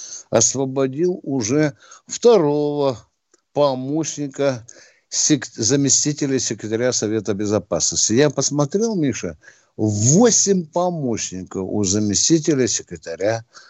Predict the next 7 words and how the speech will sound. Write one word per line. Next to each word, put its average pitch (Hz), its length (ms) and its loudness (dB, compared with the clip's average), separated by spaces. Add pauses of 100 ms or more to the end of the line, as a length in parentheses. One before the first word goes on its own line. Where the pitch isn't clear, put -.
(380)
Совета 82 540 0
Безопасности. 90 640 -2
Не 147 120 6
многовато, 180 560 4
нет, 123 260 -6
Миша? 95 400 -12 (300)
А? 143 140 4